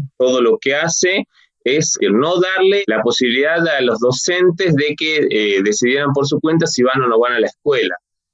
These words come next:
En principio vamos todos a la escuela, tomamos las medidas necesarias y, bueno, y nos vamos movilizando y vamos preparando actividades, eh, vamos viendo qué cosas hacer,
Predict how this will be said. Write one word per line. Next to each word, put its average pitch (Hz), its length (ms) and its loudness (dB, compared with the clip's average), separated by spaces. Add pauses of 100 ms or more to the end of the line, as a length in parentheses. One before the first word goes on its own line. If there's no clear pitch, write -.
(200)
En 117 120 0
principio 160 520 2
vamos 147 360 0
todos 143 320 0
a 131 60 0
la 135 80 2
escuela, 196 640 0 (180)
tomamos 131 320 2
las 117 140 2
medidas 135 340 2
necesarias 175 960 2
y, 127 580 2
bueno, 104 340 2 (100)
y 120 120 -2
nos 131 140 0
vamos 165 280 0
movilizando 117 720 2
y 110 40 2
vamos 160 220 2
preparando 135 500 0
actividades, 165 1080 0 (480)
eh, 110 100 2
vamos 120 360 2
viendo 147 500 2
qué 139 120 -2
cosas 135 360 0
hacer, 165 360 0